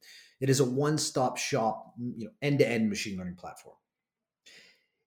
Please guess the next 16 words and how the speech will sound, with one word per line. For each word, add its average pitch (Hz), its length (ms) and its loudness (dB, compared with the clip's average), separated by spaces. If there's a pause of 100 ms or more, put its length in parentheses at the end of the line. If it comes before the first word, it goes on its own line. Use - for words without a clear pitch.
In 147 300 2
the 147 120 0
SageMaker 185 760 2
example 117 400 -2
docs, 117 420 -4
there's 107 200 -6
a 107 40 -8
great 120 500 2
example 117 460 0
and 95 180 -2
walkthrough 98 540 -6
for - 120 -12
customer 131 440 -4
churn 110 320 -4
prediction 101 460 -6
with 95 180 -8